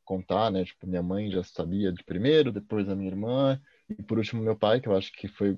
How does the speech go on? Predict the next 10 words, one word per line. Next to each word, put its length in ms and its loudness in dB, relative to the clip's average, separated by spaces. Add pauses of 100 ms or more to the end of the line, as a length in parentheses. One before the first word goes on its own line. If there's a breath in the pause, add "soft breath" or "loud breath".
foi 220 -2
esse 200 -4
grande 280 2
processo, 600 0 (120)
leva 340 4
um, 180 -2
levou 320 2
um 80 -2
tempo 540 -2
e, 100 -4